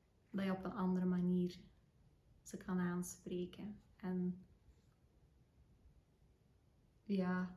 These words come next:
dat als het begrip er is, dat je ook weet van hoe dat je het kan tonen. Ik heb wat opgezocht over uw ziekte.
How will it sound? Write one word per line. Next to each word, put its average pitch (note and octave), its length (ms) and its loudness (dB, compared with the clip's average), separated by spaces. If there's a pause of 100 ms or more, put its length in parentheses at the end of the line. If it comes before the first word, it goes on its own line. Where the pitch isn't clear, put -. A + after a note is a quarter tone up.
(120)
dat F#3 260 -2
als F#3+ 280 0
het F#3 220 -6
begrip F#3+ 480 -2 (340)
er - 260 -8
is, G3+ 460 -2
dat F#3+ 120 -2
je F3+ 120 0
ook F#3 180 -2
weet F#3 360 2
van F3+ 340 0
hoe F#3+ 100 0
dat F#3 120 0
je F3 80 0
het F3 180 -8
kan F#3 300 -8
tonen. G#3+ 440 -8 (2750)
Ik - 140 -4
heb A#3 180 4
wat G3+ 160 4
opgezocht G#3 640 2
over F#3+ 200 2
uw F#3 160 2
ziekte. F#3 420 -4